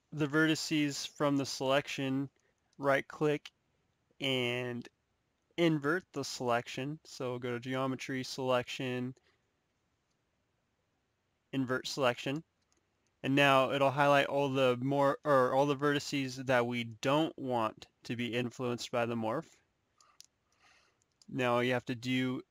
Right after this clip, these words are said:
is favorite the morph that you want changed, and then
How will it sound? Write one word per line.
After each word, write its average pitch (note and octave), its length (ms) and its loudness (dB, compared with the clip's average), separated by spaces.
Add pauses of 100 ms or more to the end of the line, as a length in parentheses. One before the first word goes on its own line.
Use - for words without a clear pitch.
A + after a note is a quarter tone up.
is A#2+ 560 -2
favorite C#3+ 340 0
the F3+ 80 -2
morph D#3+ 380 0 (120)
that C#3+ 160 -2
you C#3+ 100 2
want E3+ 220 0
changed, C3+ 520 -2 (1600)
and C3 160 0
then B2+ 640 0